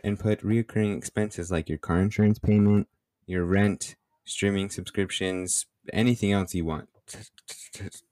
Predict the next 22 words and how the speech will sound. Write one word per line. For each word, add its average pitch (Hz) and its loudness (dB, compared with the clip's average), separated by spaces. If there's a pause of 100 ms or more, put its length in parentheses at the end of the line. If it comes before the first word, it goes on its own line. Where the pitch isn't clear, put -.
to 98 -2
put 101 2
it 101 4
on 87 0
there. 78 -8
As 98 0
long 127 4
as, 92 2
this 123 4
is, 147 4
this 143 4
is 165 6
key. 147 4
This 117 6
is 127 4
where 127 6
a 123 6
lot 113 6
of 113 4
people 107 2
mess 104 2
up. 104 2